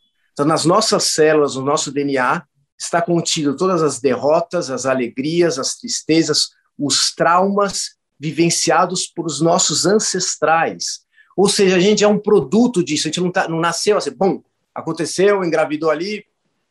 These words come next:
Não. Seja atrás de você, Patrick, tem muita história e tá tudo dentro de você, né? Eu tô dando aqui um,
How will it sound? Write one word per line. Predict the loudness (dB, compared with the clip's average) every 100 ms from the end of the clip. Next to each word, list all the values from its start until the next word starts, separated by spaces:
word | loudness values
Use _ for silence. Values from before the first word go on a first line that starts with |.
| _ _ _ -12
Não. | -2 0 2 0 -4 _ _ _ _ -14
Seja | -8 -6 -2 -4 -4
atrás | -6 0 0 0
de | -4
você, | -6 -6 0 2 2 -2 _ _ _ _ _ -10
Patrick, | -10 -8 -12 -4
tem | 0
muita | 2 4 4 4 2 -2
história | -4 0 4 4 2
e | -2
tá | -6
tudo | -4 -6 -4
dentro | 0 0 -2
de | -6
você, | -4 -2 0
né? | 2
Eu | 0
tô | 0
dando | 2 2
aqui | 0 -2 -6
um, | -6